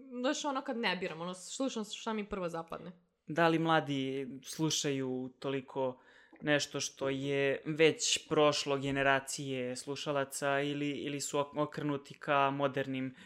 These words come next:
Speaker 2: izvođačima?
Speaker 1: Pa sve zavisi, kao, svako ima svoj izbor šta će slušati. Ovaj, naravno, imaš neke koji dalje slušaju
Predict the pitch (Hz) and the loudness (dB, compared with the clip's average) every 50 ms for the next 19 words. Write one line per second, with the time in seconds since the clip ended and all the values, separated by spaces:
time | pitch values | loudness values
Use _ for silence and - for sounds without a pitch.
0 | - - 147 139 135 139 139 131 135 131 - - - 139 131 127 123 123 120 320 | -14 -10 -8 -2 0 0 2 2 0 -2 -2 -4 -4 -4 -2 -4 -4 2 6 6
1 | 320 320 330 359 359 349 269 285 285 262 254 269 277 - - 247 214 208 202 - | 6 6 6 0 -4 0 4 6 6 6 6 4 -2 -4 -6 -8 -8 -8 -8 -6
2 | - 226 208 190 185 180 160 165 170 175 _ _ _ - - 254 233 233 - 247 | -2 0 2 2 2 0 -2 -4 -8 -14 _ _ _ -6 0 0 0 0 2 0
3 | 240 226 233 233 - - 233 233 226 202 190 190 - - 202 202 190 185 - 214 | 0 0 -2 -4 -4 -4 -4 -4 -4 -4 -6 -8 -8 -8 -8 -8 -8 -8 -6 -8
4 | 208 - - 175 170 175 175 165 170 _ _ _ _ _ _ _ _ _ _ _ | -8 -6 -6 -8 -6 -8 -10 -10 -12 _ _ _ _ _ _ _ _ _ _ _
5 | _ _ _ _ _ _ _ _ _ _ _ _ - 185 190 185 185 180 180 180 | _ _ _ _ _ _ _ _ _ _ _ _ -4 0 2 4 4 4 2 2
6 | 190 208 202 196 202 208 196 196 190 202 202 - 226 202 202 220 202 - 208 190 | 2 6 6 6 6 6 4 2 -2 -2 -4 -4 -4 -4 -4 -4 -6 -2 -2 0
7 | 185 208 196 190 196 202 202 190 185 185 185 254 - - - - - - 226 233 | 4 6 6 6 6 6 4 4 4 2 0 -4 -14 -16 -18 -12 -4 -2 -2 0
8 | 214 - 220 202 202 202 190 180 | 0 0 0 2 4 4 2 2